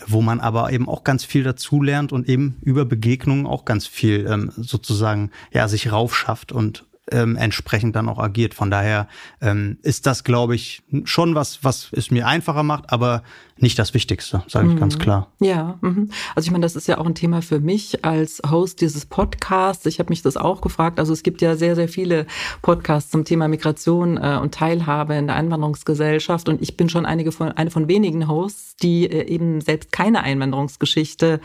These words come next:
Speaker 2: hat. Also so ein bisschen die umgekehrte Situation jetzt zu dir. Ähm,
Speaker 1: Ja.
Speaker 2: und ich denke aber auch, ich hab mich auch neulich mit, ähm, einer jungen Frau, äh, unterhalten, die, deren Eltern aus der Türkei stammen auch.
Speaker 1: Mhm.
Speaker 2: Ähm,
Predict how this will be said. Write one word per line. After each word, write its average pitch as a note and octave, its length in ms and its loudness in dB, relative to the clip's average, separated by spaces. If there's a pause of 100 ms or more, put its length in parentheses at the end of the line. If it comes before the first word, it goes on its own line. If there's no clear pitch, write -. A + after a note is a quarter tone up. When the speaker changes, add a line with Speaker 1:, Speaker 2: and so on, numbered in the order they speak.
(380)
Speaker 2:
hat. F3+ 260 0
Also D#3 140 0
so D3+ 100 0
ein D#3+ 80 2
bisschen E3 320 0
die D#3 100 0
umgekehrte F3 480 0
Situation D#3 540 0
jetzt D3+ 260 -4
zu E3+ 140 0
dir. F#3+ 520 0
Ähm, E3 220 2
Speaker 1:
Ja. E3+ 160 0
Speaker 2:
und D#3+ 240 -2
ich - 200 -4 (420)
denke F#3+ 160 4
aber E3+ 140 2
auch, D#3+ 60 0
ich D#3+ 100 -4
hab E3 80 -2
mich D#3+ 160 0
auch D3+ 100 0
neulich E3 400 0
mit, E3 400 0
ähm, D#3 560 2
einer D#3 180 0
jungen D#3 320 0
Frau, D3 800 0
äh, - 60 -2
unterhalten, D3 920 0
die, D#3 220 2
deren D3 200 2
Eltern D3+ 320 0
aus C3+ 120 -2
der C#3 100 -2
Türkei - 360 0
stammen G3 380 -2
auch. F3 260 0
Speaker 1:
Mhm. A2+ 60 -10 (540)
Speaker 2:
Ähm, D#3+ 720 2